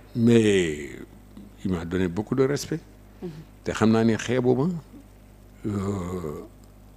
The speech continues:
Speaker 1: jox na ma daal sama wàccuwaay yi war ci man.
Speaker 2: Mhm. D'accord.
Speaker 1: Yeneen yi nag ñu seq ko ci diggante nit ak nit, nit la.
Speaker 2: Mhm.
Speaker 1: Euh, te loolu, euh,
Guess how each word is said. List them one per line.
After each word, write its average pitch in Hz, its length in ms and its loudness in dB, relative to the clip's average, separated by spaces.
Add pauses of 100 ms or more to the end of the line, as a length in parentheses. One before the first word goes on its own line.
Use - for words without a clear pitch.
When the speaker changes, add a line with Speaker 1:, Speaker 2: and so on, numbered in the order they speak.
(480)
Speaker 1:
jox 147 180 0
na 156 80 4
ma 120 100 4
daal 95 220 0
sama 98 240 0
wàccuwaay 85 400 -4 (220)
yi 90 100 -8
war 92 220 -4
ci - 140 -14
man. 76 100 -12 (280)
Speaker 2:
Mhm. 180 80 -10 (880)
D'accord. - 260 -16 (100)
Speaker 1:
Yeneen 92 420 -2
yi 92 60 -4
nag 123 220 -2
ñu 92 80 0
seq 90 200 -4 (100)
ko - 160 -8
ci 87 140 -8
diggante 90 400 -6
nit 107 220 -2
ak 120 60 -6 (120)
nit, 120 180 -4 (160)
nit 110 640 -4
la. 95 100 -4 (460)
Speaker 2:
Mhm. 185 200 -8 (220)
Speaker 1:
Euh, 80 260 -6
te 110 100 -2
loolu, 107 320 0 (580)
euh, 87 480 -6